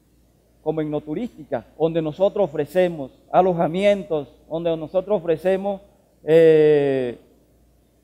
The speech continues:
eh, platos típicos, eh, vender la imagen de nuestra cultura a través de sus bailes típicos, sus platos típicos,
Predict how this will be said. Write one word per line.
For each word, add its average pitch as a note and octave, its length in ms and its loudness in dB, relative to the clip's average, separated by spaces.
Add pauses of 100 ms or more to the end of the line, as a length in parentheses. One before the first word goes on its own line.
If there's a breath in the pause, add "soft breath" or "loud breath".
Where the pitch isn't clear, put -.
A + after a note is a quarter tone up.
eh, D3 500 2
platos F#3 440 4
típicos, F3 580 -6 (580)
eh, C#3+ 360 2
vender F3 600 2 (400)
la D#3 200 4
imagen E3+ 640 0 (2250)
de E3 180 0
nuestra D#3+ 320 0
cultura E3+ 600 0 (300)
a C3 120 -4
través C#3 340 -2
de D#3 80 -6
sus D3 160 -16
bailes C#3 400 0
típicos, D#3+ 500 -8
sus C3+ 120 -20
platos C#3+ 440 -2
típicos, D#3+ 480 -16